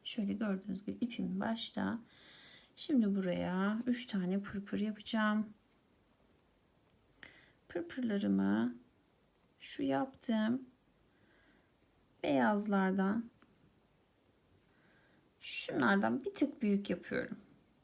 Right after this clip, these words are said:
Şu yaptığım beyazlardan bir tık büyük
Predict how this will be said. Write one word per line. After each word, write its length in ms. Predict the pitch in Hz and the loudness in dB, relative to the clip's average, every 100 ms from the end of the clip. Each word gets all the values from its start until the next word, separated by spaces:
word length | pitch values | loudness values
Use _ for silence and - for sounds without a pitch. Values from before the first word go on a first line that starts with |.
| _ _ _ _ - | _ _ _ _ -20
Şu 200 | - - | -8 -4
yaptığım 500 | - - - 202 202 | -4 -4 -6 -4 0
beyazlardan 680 | 233 190 185 185 196 - - _ _ _ | 0 0 -2 -4 -4 -8 -10 _ _ _
bir 200 | 277 233 - | -4 -4 -4
tık 340 | 208 - - | -8 -8 -10
büyük 400 | - - - - | -4 -4 -6 -14